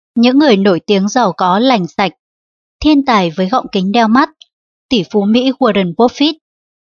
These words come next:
Thần kinh doanh nước Nhật Konosuke Matsushita.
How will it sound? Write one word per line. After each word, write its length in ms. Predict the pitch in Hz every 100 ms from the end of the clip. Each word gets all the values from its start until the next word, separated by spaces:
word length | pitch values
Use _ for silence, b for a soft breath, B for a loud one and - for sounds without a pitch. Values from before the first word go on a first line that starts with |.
| _ _ _ -
Thần 180 | 240 214
kinh 180 | 262 240
doanh 220 | 254 247
nước 200 | 320 269
Nhật 200 | 214 - _ -
Konosuke 760 | 277 262 247 269 - 254 240
Matsushita. 960 | 233 269 269 233 220 233 226 233 226